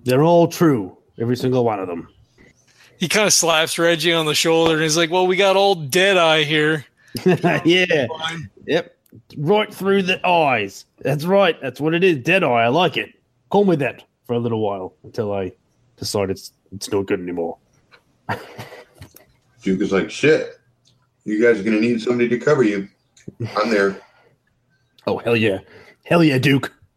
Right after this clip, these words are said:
Speaker 2: All right. Well, uh,
Speaker 3: And
Speaker 2: Bento
Speaker 3: Tom says, "Wait a minute.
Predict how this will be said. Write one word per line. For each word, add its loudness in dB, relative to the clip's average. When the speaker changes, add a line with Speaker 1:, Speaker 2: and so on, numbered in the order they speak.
Speaker 2:
All -6
right. -2
Well, 2
uh, 4
Speaker 3:
And 0
Speaker 2:
Bento 0
Speaker 3:
Tom 2
says, -2
"Wait 2
a 2
minute. -2